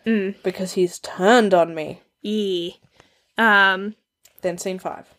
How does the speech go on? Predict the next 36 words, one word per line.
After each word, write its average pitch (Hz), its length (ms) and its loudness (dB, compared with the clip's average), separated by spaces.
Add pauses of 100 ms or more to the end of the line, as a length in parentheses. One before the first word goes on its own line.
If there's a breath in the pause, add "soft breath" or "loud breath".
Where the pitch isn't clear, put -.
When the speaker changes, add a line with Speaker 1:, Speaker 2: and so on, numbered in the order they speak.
(220)
Speaker 1:
Scene 269 340 0
five, 220 480 4
I - 80 0
think 302 220 -2
at 294 80 -2
the 254 140 -2
end 247 180 4
of 240 60 0
scene 226 280 0
four, 208 500 -4 (540)
Jiminy 233 300 4
says, 220 300 0
"I'm 220 100 0
not 214 160 -2
doing 214 200 -2
this 208 180 -4
anymore." 190 380 -8 (200)
Speaker 2:
Yep. 208 240 0 (600)
And 185 240 -6
Mason's 180 380 -10
like, 175 180 -8
"What? 240 220 2
I 247 80 4
don't 233 220 -2
understand." 226 720 -2
Speaker 1:
Yeah, 226 500 6
and 226 180 4
then 214 200 4
Mason, 208 720 2
I 208 80 0
think 220 220 0
scene 214 280 2
five 208 340 4
is 196 120 -4
Mason 196 340 -2
trying 190 400 0